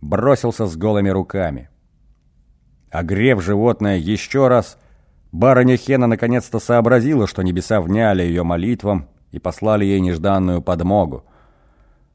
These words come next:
Она отступила назад и, жестоко оскалившись, стала следить за ходом необычного поединка, навалившись всем телом на упёртую в землю палицу.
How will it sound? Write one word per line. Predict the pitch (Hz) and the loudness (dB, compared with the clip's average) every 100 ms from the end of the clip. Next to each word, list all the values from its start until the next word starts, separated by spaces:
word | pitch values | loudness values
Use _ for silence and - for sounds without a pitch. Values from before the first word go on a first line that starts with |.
| - | -6
Она | 90 120 | 2 2
отступила | 120 - 127 151 143 | 2 0 2 4 6
назад | 135 120 135 139 - | 6 6 6 4 2
и, | 113 | -4
жестоко | 92 104 - - 123 120 | -2 -2 -2 0 0 2
оскалившись, | 107 - 123 120 107 - 101 - _ _ _ _ | 0 0 -2 0 -2 -4 -6 -8 _ _ _ _
стала | - 135 135 131 | -2 2 4 4
следить | 131 135 139 135 | 2 2 2 -2
за | 90 120 | 2 0
ходом | - 143 127 120 | 2 2 4 6
необычного | 113 117 113 123 131 - 123 120 | 6 6 4 2 -2 -2 0 0
поединка, | 127 127 120 110 147 117 - 80 65 _ - | 0 0 0 0 0 2 0 -6 -8 _ -6
навалившись | 87 98 117 120 - 110 - | 0 2 2 0 -2 -6 -8
всем | - 110 98 | -8 -4 -4
телом | - 123 117 95 | -4 -2 0 0
на | 92 | 0
упёртую | 90 101 107 90 98 85 | 0 0 -2 -2 -4 -2
в | |
землю | 78 90 85 85 | -2 -2 -2 -4
палицу. | - 85 69 - - | -2 -2 -4 -12 -20